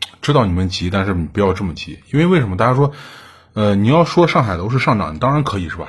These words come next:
你北京、上海、北上这两个城市的任何时候回暖上涨，它都不奇怪。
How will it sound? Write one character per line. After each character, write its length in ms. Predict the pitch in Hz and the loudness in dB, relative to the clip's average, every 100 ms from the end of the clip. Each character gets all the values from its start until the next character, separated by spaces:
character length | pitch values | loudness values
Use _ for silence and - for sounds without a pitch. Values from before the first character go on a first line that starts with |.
| - | -12
你 80 | 90 | -10
北 220 | - 85 | -6 -2
京、 180 | 95 139 | 2 2
上 180 | 151 104 | 2 0
海、 120 | 87 | -4
北 220 | - 87 | -4 -2
上 180 | 143 117 | 2 2
这 80 | 107 | 2
两 120 | 87 | 0
个 120 | 92 | -2
城 180 | 90 90 | -4 -2
市 100 | 104 | 0
的 80 | 107 | 2
任 180 | 190 131 | 2 2
何 120 | 98 | 0
时 120 | 95 | 0
候 80 | 95 | -2
回 160 | 95 | 0
暖 180 | 90 80 | 0 -2
上 220 | - 92 | -2 -4
涨， 100 | 76 71 | -4 -6
它 80 | |
都 140 | 95 151 | -4 -4
不 140 | 139 | -4
奇 180 | - 90 | -6 -8
怪。 300 | - - | -8 -12